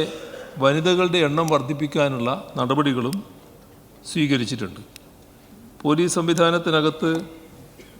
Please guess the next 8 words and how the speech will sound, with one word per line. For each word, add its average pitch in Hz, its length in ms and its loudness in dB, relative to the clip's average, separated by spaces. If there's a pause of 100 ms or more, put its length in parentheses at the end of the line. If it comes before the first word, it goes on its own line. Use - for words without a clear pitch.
(140)
സ്ത്രീ 160 240 0 (120)
സൗഹാർദ്ദപരമായ 160 840 4
അന്തരീക്ഷം 147 360 -2
സൃഷ്ടിക്കാനുള്ള 147 640 0
ബോധപൂർവമായ 156 640 2
ശ്രമങ്ങൾ 131 340 -2 (160)
വിവിധ 143 180 2 (100)
തരത്തിൽ 131 300 0